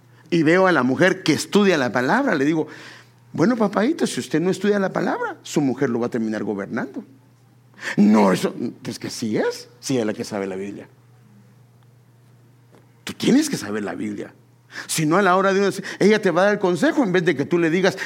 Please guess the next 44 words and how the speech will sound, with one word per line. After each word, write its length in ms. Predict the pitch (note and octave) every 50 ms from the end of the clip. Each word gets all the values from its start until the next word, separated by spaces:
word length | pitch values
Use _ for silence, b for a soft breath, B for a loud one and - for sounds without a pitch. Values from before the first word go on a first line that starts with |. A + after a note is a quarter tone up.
| B -
"No, 100 | - D#3
mi 100 | E3+ E3
amor, 240 | D3+ D#3 E3+ F#3 E3
lo 120 | C#3 B2+
que 100 | - B2
dice 240 | G#2+ C#3 C#3 - G3
el 80 | D3+
Señor 400 | B2+ - C3+ G#2+ A2+ B2+ D#3+ F3 -
es 220 | C#3+ C#3 - -
eso 180 | D3 E3+ - D#3
en 60 | C3
su 160 | - B2 G#2
palabra". 560 | - B2+ B2+ - - - A4+ G4 - - - - _ _ _ _ _ _ _ _ _ _ _
Entonces, 240 | - - B2+ -
perdóneme, 420 | - - G#2+ - D3 A3 C4+ C4+ F3
entonces 420 | - - - - - F3+ E3 -
una 160 | G3 G3+ A3
muchacha 480 | G#3+ F3 C#3 - F#3 G#3 G3+ B3+ A3+ B B B B B -
no 240 | D#3+ E3+ E3 E3+ D#3
debe 220 | D#3+ D#3+ D3 E3+
de 100 | D3+ D3
fijarse 380 | - B2+ A2 G#2 D3 D3 C#3+ C3+
solamente 500 | C#3 D3+ C#3+ C3+ C3 C3+ C#3 C#3 C#3 A#2
que 100 | B2 G#2+
tenga 260 | A2+ C3+ C3+ C3+ C#3
ojos 260 | C3 C3 B2+ A#2+ A2
bonitos, 640 | A#2 A#2 A2 G#2+ A2+ C3 F#3 G#3 - G#3+ D#3+ - B B B B B B
ni 400 | - D3 C#3+ C3 B2+ A#2+ A2+ A2 B B B -
ese 260 | E3+ C3+ - F#3 D3+
bigotote 600 | B2 C3+ A#2+ A2 A2+ A2 - D#3 D3+ - D#3+ C#3+
de, 280 | A2 A#2+ A2+ G#2+ G2 B B B B
de, 380 | B2+ A#2+ A#2+ A#2+ A2+ A2 G#2+ G#2
de 200 | G#2+ G#2 A#2 A2
Vicente 400 | G2+ - - C#3+ C#3+ C#3+ - D3
Fernández, 840 | C3+ - A#2 G#2 G#2 G#2 B2 D#3 G3+ B3+ C#4 C4+ B3+ G#3+ F3 C3 B B B B -
ni, 160 | C3+ C3+ B2+
no, 360 | A#2+ B2+ C3 C#3 E3+ F3 F#3
no, 140 | A3 B3 C#4
no, 140 | D4 B4+ -
no, 280 | D4 - F4 - -
sino 280 | - - C3 A#2 A2 G2+
que 140 | - A2+ G#2
debe 280 | G2+ A2+ D#3 F#3 F#3+
ver 240 | E3+ G#3 B3 A3+ -